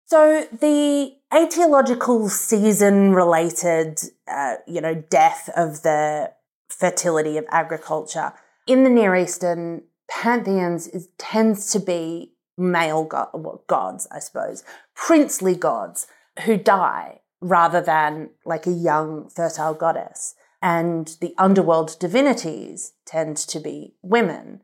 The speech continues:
very powerful, female, fierce, kind of what we think of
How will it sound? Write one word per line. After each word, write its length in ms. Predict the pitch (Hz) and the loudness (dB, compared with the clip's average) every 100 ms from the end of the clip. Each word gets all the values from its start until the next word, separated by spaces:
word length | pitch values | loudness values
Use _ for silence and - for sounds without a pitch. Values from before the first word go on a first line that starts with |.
| _ - | _ -4
very 340 | 175 180 180 | 2 4 2
powerful, 760 | 175 147 147 143 - - - _ | -2 -6 -6 -8 -8 -10 -12 _
female, 720 | 165 151 143 143 - - - _ | -14 -10 -10 -10 -12 -16 -20 _
fierce, 960 | _ - - 185 170 156 156 - - - _ _ _ _ _ - | _ -10 -2 0 2 2 0 -2 -4 -8 _ _ _ _ _ -12
kind 220 | - 165 | -8 -6
of 120 | 160 | -8
what 320 | 165 175 175 170 | 0 2 2 0
we 340 | 160 156 156 _ _ _ - | -6 -8 -14 _ _ _ 2
think 220 | 277 226 | 2 4
of 300 | 175 160 | 2 2